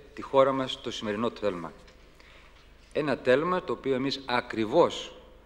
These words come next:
αφήνουμε πίσω, μια αντίληψη που αφήνουμε πίσω οριστικά στις τέσσερις του Οκτώβρη.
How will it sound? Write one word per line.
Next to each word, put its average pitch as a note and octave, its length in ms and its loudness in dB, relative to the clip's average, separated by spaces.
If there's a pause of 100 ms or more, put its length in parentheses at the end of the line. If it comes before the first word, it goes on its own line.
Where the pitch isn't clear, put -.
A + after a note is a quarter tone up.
(400)
αφήνουμε A#2+ 680 0
πίσω, D#3 440 -4 (380)
μια B2 220 0
αντίληψη C3 520 0
που A2 160 -4
αφήνουμε B2+ 360 -4
πίσω C3+ 420 -4 (360)
οριστικά C#3+ 800 2 (220)
στις - 280 -8
τέσσερις C3 420 2
του A#2 100 -4
Οκτώβρη. F#2+ 380 -2